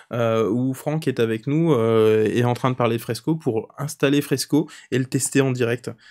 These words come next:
Si vous faites ça, euh, faites-moi signe, parce que ça me plaît bien de voir qu'on peut dessiner ensemble. Et puis, euh, si jamais à la fin, euh, vous avez tagué F R trente-deux C sur, euh, sur Twitter ou Instagram, eh ben, on ira regarder ce qu'il y a dedans.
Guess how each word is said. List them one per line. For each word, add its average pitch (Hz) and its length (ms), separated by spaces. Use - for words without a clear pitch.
Si - 180
vous 139 120
faites 143 200
ça, 160 320
euh, 117 140
faites-moi 151 340
signe, 143 400
parce 117 200
que 113 300
ça 113 180
me 113 140
plaît 123 240
bien 135 300
de 127 100
voir 123 300
qu'on 123 100
peut 120 140
dessiner 120 320
ensemble. 139 420
Et 123 80
puis, 156 320
euh, 113 140
si 135 160
jamais 185 200
à 202 80
la 160 120
fin, 127 280
euh, 113 200
vous 131 240
avez 151 240
tagué 147 560
F 127 100
R 143 120
trente-deux 139 340
C 139 300
sur, 131 480
euh, 107 800
sur - 260
Twitter 131 560
ou 117 100
Instagram, 117 540
eh - 20
ben, 113 160
on 117 80
ira 117 220
regarder 123 480
ce - 140
qu'il 120 160
y - 20
a 110 80
dedans. 113 340